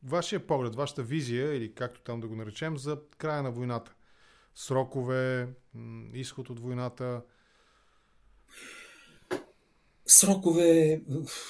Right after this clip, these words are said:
Speaker 2: абсурдно някой да каже кога. То по-лесно човек да попълни фиш в тотото, по-може да спечели,
Speaker 1: Спекулира
Speaker 2: отколкото да
Speaker 1: се, спекулира се между това, че може да свърши бързо, нали, в рамките на тази година едва ли не, и може да
Speaker 2: Да.
Speaker 1: продължи години наред още като замразен конфликт.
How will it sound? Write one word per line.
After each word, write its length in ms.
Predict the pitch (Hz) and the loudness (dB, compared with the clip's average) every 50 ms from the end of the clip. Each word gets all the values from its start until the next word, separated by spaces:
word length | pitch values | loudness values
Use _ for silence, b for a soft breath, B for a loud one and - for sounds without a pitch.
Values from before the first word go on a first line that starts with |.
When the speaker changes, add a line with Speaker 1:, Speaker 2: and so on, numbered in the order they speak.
| B 175 | B 0
Speaker 2:
абсурдно 500 | 131 - - 190 190 185 143 131 117 110 | 4 6 6 6 8 8 8 8 8 8
някой 340 | 107 123 120 123 - 120 107 | 6 4 4 4 2 2 2
да 140 | 113 107 - | 2 2 4
каже 320 | - 113 110 - 104 - | 4 4 4 4 0 0
кога. 400 | - 110 101 110 101 95 92 - - _ | -2 0 2 2 2 0 -2 -6 -2 _
То 400 | 139 131 120 127 131 139 139 135 - | 2 2 4 2 0 -2 -2 4 8
по-лесно 420 | 156 151 143 143 143 - 147 139 | 10 10 10 10 6 6 4 4
човек 240 | 139 - 139 143 139 | 4 6 6 6 6
да 140 | 120 127 - | 6 4 2
попълни 400 | - 117 135 139 143 139 123 117 | 2 4 8 10 12 12 12 10
фиш 320 | - - - - - 117 | 6 2 2 2 2 2
в 140 | 117 117 - - - | 0 0 -2 -2 2
тотото, 560 | - 127 127 127 135 139 - - 185 190 190 b b b b - | 4 4 4 4 2 -2 4 4 4 4 4 b b b b 2
по-може 320 | - 143 131 139 135 120 - | 4 6 8 8 8 8 6
да 80 | 123 117 - - - - - | 2 -4 -4 -8 -16 -20 0
спечели, 400 | - 156 - - - 170 180 180 | 4 4 6 6 6 6 6 6
Speaker 1:
Спекулира 420 | 180 165 151 170 170 151 151 190 226 | 6 8 8 8 8 8 8 8 8
Speaker 2:
отколкото 20 | 240 | 8
да 100 | 240 - | 8 6
Speaker 1:
се, 320 | - - 202 208 208 190 | 6 6 6 6 6 4
спекулира 520 | - - - 165 147 160 160 190 214 226 | 2 0 0 0 2 4 6 6 6 4
се 160 | 208 - 220 196 | 4 2 0 2
между 680 | 180 175 165 156 147 160 160 156 156 151 151 147 143 139 143 | 2 2 2 0 0 0 0 0 0 0 0 0 0 -2 -2
това, 160 | - 165 196 190 | 0 0 0 2
че 140 | 196 185 170 | 2 0 0
може 240 | 165 175 180 160 | 2 2 0 0
да 60 | 151 - | -2 -6
свърши 360 | - - 170 - - - 131 | -2 -2 -2 -2 -2 -6 -6
бързо, 560 | 113 107 131 127 117 110 123 165 202 214 214 - - - _ - | -2 0 0 0 0 0 -2 -2 -2 -2 -6 -10 -18 -20 _ -12
нали, 200 | 117 123 139 139 | -8 -8 -6 -6
в 100 | - - | -4 -4
рамките 320 | 147 151 139 - - 156 | -4 -4 -4 -6 -6 -6
на 80 | 135 123 | -6 -2
тази 260 | 131 143 135 120 123 | -2 -2 -2 -2 -4
година 260 | 123 123 131 131 127 | -6 -6 -4 -4 -4
едва 260 | 120 107 107 117 117 | -4 -2 -2 -2 -2
ли 60 | 113 113 | 0 -2
не, 260 | 135 160 190 190 190 - | -2 -2 -2 -4 -4 -4
и 140 | 175 185 | -4 -2
може 320 | 180 175 170 175 170 156 160 | -2 0 0 0 -2 -2 -2
да 100 | 160 - | -2 -4
Speaker 2:
Да. 60 | 131 | -4
Speaker 1:
продължи 440 | - 156 143 139 131 131 160 180 160 | -4 -4 -4 -4 -4 -2 -4 -4 -4
години 360 | 139 143 139 143 170 165 156 | -4 -6 -4 -2 0 0 0
наред 320 | 147 143 143 143 139 143 | 0 0 -2 -2 -2 -2
още 280 | 147 143 139 - - 160 | -4 -6 -6 -6 -8 -10
като 320 | - - 147 - - 151 | -8 -10 -12 -10 -10 -10
замразен 500 | 139 131 147 139 139 139 131 131 147 139 | -8 -6 -6 -6 -4 -6 -4 -4 -4 -4
конфликт. 500 | 131 - 135 120 - 131 127 - - - | -4 -6 -8 -8 -6 -6 -6 -6 -8 -14